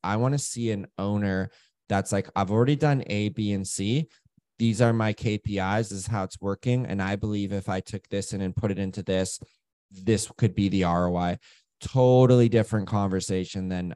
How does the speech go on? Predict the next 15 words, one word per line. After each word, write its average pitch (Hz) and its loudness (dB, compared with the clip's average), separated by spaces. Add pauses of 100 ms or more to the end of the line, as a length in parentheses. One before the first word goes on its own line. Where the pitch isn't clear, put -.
"I 98 -2
need 98 -6
some 101 -4
money, 95 -4
some 101 -6
seed 101 -6
money 98 0
to 98 0
get 95 -2
this - -6
thing 98 -4
going 90 -4
from 92 -4
nothing." 85 -6
So 95 -2